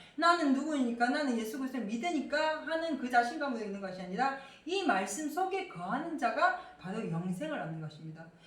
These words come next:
그럼 결과적으로 결론을 말씀드리면 영생은 바로 예수 그리스도거든요. 이 말씀이 곧 영생이에요. 그래서 성경이 예수 그리스도를 증거하는 것이고 성령이 예수 그리스도를 증거하는 것이고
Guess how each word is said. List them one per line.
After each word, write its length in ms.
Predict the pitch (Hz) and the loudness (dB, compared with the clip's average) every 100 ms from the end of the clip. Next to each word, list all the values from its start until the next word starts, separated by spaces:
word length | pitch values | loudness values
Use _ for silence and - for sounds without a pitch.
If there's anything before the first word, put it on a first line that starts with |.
| - | -8
그럼 200 | - 392 | 0 2
결과적으로 1040 | 208 277 392 440 427 330 285 294 311 311 - | 6 6 6 4 2 2 4 4 2 0 -4
결론을 460 | 233 311 403 415 | 0 4 4 2
말씀드리면 800 | 302 233 - 240 185 196 240 233 - - | 4 4 2 -2 -2 -2 0 0 -4 -8
영생은 500 | 196 202 208 294 269 | -4 -4 -4 -2 -2
바로 200 | 208 202 233 160 | -2 -4 -4 -6
예수 240 | 180 - | -8 -8
그리스도거든요. 560 | 226 180 - 160 160 160 - - _ _ _ - | -8 -10 -12 -14 -14 -14 -18 -20 _ _ _ -2
이 160 | 381 | 4
말씀이 480 | 269 208 - 311 269 | 6 6 4 0 0
곧 380 | 330 415 415 - | 2 2 0 -10
영생이에요. 720 | 202 190 196 339 247 175 160 - - - | -6 -4 -4 -2 -2 -4 -8 -12 -16 0
그래서 220 | 381 392 | 2 2
성경이 760 | - 330 294 302 311 403 403 233 | 0 2 4 6 4 2 -2 0
예수 260 | 233 254 | 0 2
그리스도를 300 | 240 233 220 | -2 -2 -4
증거하는 420 | - 185 240 196 | -4 2 4 2
것이고 380 | 180 - - - - - - | -4 -10 -12 -16 -16 -20 -8
성령이 760 | - 359 349 330 330 403 269 | 4 4 6 2 2 0 0
예수 220 | 226 311 | 0 -2
그리스도를 260 | 277 262 262 | -4 -4 -6
증거하는 420 | 190 208 302 254 | -6 -2 0 0
것이고 420 | 185 - 165 - | -4 -8 -14 -18